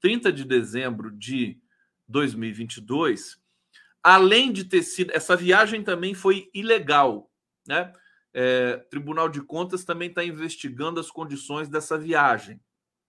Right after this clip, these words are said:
Bolsonaro não poderia ter viajado. É, além disso,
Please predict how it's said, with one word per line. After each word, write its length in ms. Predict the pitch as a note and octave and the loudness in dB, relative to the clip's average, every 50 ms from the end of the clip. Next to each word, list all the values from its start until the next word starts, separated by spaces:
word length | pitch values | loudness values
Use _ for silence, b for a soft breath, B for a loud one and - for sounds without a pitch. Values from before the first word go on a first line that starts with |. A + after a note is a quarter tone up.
| _ _ _ _ _ - | _ _ _ _ _ -12
Bolsonaro 560 | B2+ B2+ C#3 C3 - D3+ D3 D3 D3 D3+ D3+ | -8 -8 -6 -4 -4 -4 -2 -2 -2 -2 -2
não 160 | D#3+ E3 D#3+ | -4 -6 -4
poderia 400 | - F3 E3+ E3 E3 D#3 D#3 D#3 | -4 -4 -2 0 0 0 0 -2
ter 140 | D3+ E3 D3 | -4 -6 -6
viajado. 520 | D3 D#3+ D#3 C#3 A#2+ A#2 A2+ G2+ D#2 - _ _ _ b b b b b b b b b b b b b b | -4 -2 -2 -2 -2 -2 -4 -4 -6 -8 _ _ _ b b b b b b b b b b b b b b
É, 480 | - C3 C3 C3 C3 B2+ B2+ B2+ B2 B2 - | -4 -2 0 0 2 2 0 0 -2 0 2
além 360 | E3+ E3+ F3+ F#3+ A3 A#3 G#3 | 4 4 4 4 2 0 -4
disso, 560 | D#3 D3 F#3 G#3+ A3+ F#3 - - - - - | -6 -6 -4 -4 -4 -6 -8 -10 -12 -14 -16